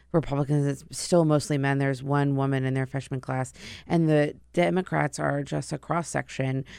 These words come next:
They are men, they're women. Uh, overwhelmingly women, though. They are,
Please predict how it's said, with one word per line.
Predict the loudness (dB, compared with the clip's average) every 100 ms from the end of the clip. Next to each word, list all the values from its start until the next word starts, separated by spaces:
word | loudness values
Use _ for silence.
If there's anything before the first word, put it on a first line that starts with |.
| -8
They | 0 2
are |
men, | 4 4 4
they're | 2
women. | 2 4 4 2 -4 -20 -12
Uh, | -6 -6 -4
overwhelmingly | 0 2 2 2 0
women, | 0 0 0
though. | 0 0 0 0
They | 0 0
are, | 0 -2 -4